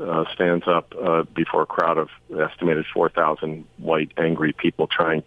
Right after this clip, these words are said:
to, uh, get a man from a courthouse that they're destroying. And he says, "Uh, we're not gonna hand this man over. We're gonna have a, a trial. We're gonna ha-, you know, we're gonna have a formal trial. He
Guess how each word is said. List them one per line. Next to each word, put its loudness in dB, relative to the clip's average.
to, 0
uh, 2
get 2
a 0
man 4
from 0
a 0
courthouse -2
that -10
they're -8
destroying. -2
And 0
he -2
says, 2
"Uh, 0
we're 2
not 0
gonna -4
hand 0
this -8
man 2
over. 2
We're -4
gonna -2
have -2
a, -2
a -2
trial. 0
We're -4
gonna -4
ha-, -6
you -14
know, -2
we're -8
gonna -2
have -2
a -6
formal 2
trial. 2
He -8